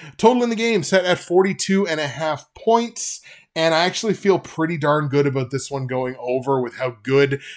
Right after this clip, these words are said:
the Browns offense has been at points this year. And I think New England's just gonna be able to keep up with them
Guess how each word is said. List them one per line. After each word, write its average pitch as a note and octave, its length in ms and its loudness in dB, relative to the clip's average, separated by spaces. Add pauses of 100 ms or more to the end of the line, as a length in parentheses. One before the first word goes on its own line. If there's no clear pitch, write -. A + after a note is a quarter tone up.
(100)
the C#3+ 80 0
Browns C3+ 420 0
offense C3 520 -2
has C3+ 420 0
been B2+ 480 -2
at D#3 260 0
points E3+ 440 -2
this E3 260 -2
year. D#3 380 -2 (360)
And D#3+ 140 2
I D3 80 2
think D3+ 200 -2
New D3 180 0
England's D3+ 340 -2
just D3 180 -6
gonna C#3+ 140 -2
be C#3 140 -2
able D3 160 0
to C3+ 80 -4
keep - 340 -8
up D#3 200 4
with C#3+ 120 -6
them C#3 300 -2